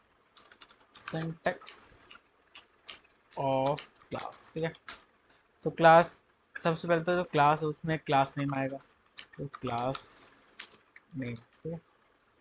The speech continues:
Class name, ठीक है। और यहाँ पे अपन fields दे सकते हैं,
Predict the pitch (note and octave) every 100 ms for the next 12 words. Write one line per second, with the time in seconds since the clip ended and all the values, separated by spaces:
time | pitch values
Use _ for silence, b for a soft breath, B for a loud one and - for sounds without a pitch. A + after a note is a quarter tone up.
0 | - _ _ _ _ _ _ _ _ -
1 | - - - - - _ - - _ _
2 | _ _ _ - - - - - D#3+ D3+
3 | _ - - - - - - D#3 D#3 E3+
4 | F3 F#3 F3 F#3 F#3+ - F3+ F3+ F3 E3
5 | C#3+ C3+ - B2